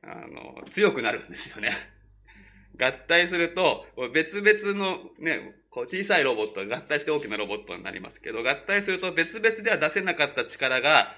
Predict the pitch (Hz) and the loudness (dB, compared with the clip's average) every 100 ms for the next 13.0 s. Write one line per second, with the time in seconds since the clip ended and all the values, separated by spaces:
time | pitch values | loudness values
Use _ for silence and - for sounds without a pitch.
0 | _ 120 - 175 151 117 92 95 104 101 | _ -2 0 0 0 0 -4 -2 -2 -2
1 | - 95 85 - _ _ _ _ _ _ | -8 -8 -8 -10 _ _ _ _ _ _
2 | _ - 165 226 233 214 214 214 214 165 | _ -4 0 2 0 0 0 -2 0 0
3 | 156 - - 156 147 160 147 - - - | 0 -4 -2 2 4 6 4 4 -8 -4
4 | 165 180 - 247 220 156 123 101 - 104 | -2 -2 -2 2 2 2 -2 -2 -2 0
5 | 147 - - - 110 104 - - 151 175 | 0 -4 -12 -8 -4 -4 -6 -12 -2 -2
6 | - - _ _ _ _ _ _ _ _ | -2 -16 _ _ _ _ _ _ _ _
7 | _ _ _ _ _ 165 240 254 226 185 | _ _ _ _ _ 2 2 2 0 0
8 | 156 - 185 151 113 - 170 139 - - | 0 -2 -2 -4 -8 -2 2 2 0 -16
9 | - - 214 208 175 131 113 117 123 139 | -10 2 4 4 0 -2 0 0 0 0
10 | 156 156 160 151 143 143 143 - 151 131 | 0 2 4 2 2 -4 -6 -4 -2 -2
11 | 98 - 156 98 - _ _ - - 175 | -4 4 4 4 -4 _ _ -20 -6 -4
12 | 170 - 104 98 147 160 175 180 127 - | -4 -8 -12 -12 -4 2 2 2 -2 -8